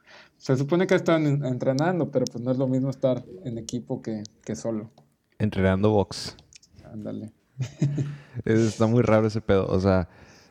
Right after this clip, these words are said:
Speaker 2: no creo que sea otro caso de Zlatan, porque Zlatan es único para mí. Y Zlatan
Speaker 1: Ajá.
Speaker 2: ya tiene su, como que, pues, Zlatan siempre fue top, a mi parecer, de los equipos a los que iba. Mandzukic, le conozco su etapa en la Juve, que fue muy buena.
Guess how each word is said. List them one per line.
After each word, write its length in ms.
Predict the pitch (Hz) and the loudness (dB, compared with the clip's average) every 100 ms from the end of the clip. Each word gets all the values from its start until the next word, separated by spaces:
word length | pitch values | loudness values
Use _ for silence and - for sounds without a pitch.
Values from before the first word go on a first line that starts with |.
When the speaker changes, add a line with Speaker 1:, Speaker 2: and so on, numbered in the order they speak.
| _ _ - | _ _ -4
Speaker 2:
no 160 | 113 120 | 2 2
creo 140 | 139 | 2
que 160 | 139 151 | 4 2
sea 300 | 135 135 139 | 4 4 4
otro 340 | 143 139 139 139 | 4 2 2 2
caso 400 | 127 120 139 131 | 2 2 4 4
de 160 | 113 | 4
Zlatan, 400 | 98 110 - 123 | 2 2 2 0
porque 280 | - 107 98 | 2 2 2
Zlatan 340 | 101 95 113 | 2 2 2
es 220 | 113 107 107 | 2 2 2
único 320 | 107 107 113 | 2 2 2
para 220 | - 92 | 2 0
mí. 300 | 104 135 - - | 0 -2 -4 -14
Y 260 | - 98 92 | -4 0 2
Zlatan 340 | 90 95 - 101 | 2 2 0 2
Speaker 1:
Ajá. 20 | |
Speaker 2:
ya 160 | 98 | 2
tiene 300 | 90 98 101 | 4 2 2
su, 400 | 98 101 92 85 - | 2 2 2 0 -4
como 280 | 85 90 | -4 -4
que, 260 | - 85 85 - _ _ _ _ | -4 -6 -6 -12 _ _ _ _
pues, 220 | 92 98 - 101 | -14 -12 -4 0
Zlatan 400 | 98 101 117 120 | 2 2 2 0
siempre 320 | 113 113 117 | 2 2 2
fue 160 | 113 113 | 2 0
top, 320 | - 107 - - | 2 0 0 -4
a 60 | |
mi 100 | 104 | -2
parecer, 460 | 101 107 - 98 101 | 2 0 2 2 2
de 280 | 101 98 92 | 2 2 0
los 200 | - 98 | -2 -2
equipos 300 | 95 95 98 | -2 -2 0
a 60 | 101 | 0
los 120 | 101 | 0
que 120 | - | 0
iba. 240 | 98 104 113 | 2 2 0
Mandzukic, 760 | 101 104 98 107 117 107 - - - _ _ _ | 0 0 0 0 2 2 -2 -16 -20 _ _ _
le 120 | - | -2
conozco 460 | 107 101 104 - 113 | 2 4 2 2 2
su 80 | 110 | 2
etapa 400 | 101 101 - 110 | 2 2 4 2
en 60 | |
la 100 | 104 101 | 4 4
Juve, 320 | 120 131 131 | 4 4 2
que 140 | 113 | -2
fue 220 | - 110 | 0 0
muy 180 | 110 113 | 2 2
buena. 380 | 110 117 135 151 | 2 2 0 -2